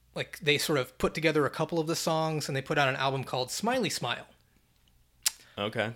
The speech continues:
Speaker 1: Right. Uh, which had Good Vibrations on it.
Speaker 2: Right.
Speaker 1: Uh, and it had a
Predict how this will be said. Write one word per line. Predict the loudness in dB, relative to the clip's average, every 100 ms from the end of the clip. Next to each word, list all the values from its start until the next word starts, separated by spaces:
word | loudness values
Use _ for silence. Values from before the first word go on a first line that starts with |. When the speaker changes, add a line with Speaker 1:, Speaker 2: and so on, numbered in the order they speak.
| -6
Speaker 1:
Right. | -4 -4 -6 -20 -2
Uh, | 2 4 4
which | 4 4
had | 2
Good | 6
Vibrations | 6 6 4 2 2
on | 2
it. | 0 -6 _ -2
Speaker 2:
Right. | 2 2 0 0
Speaker 1:
Uh, | 2 2
and | 0
it | 0
had | 2 2 2
a | -4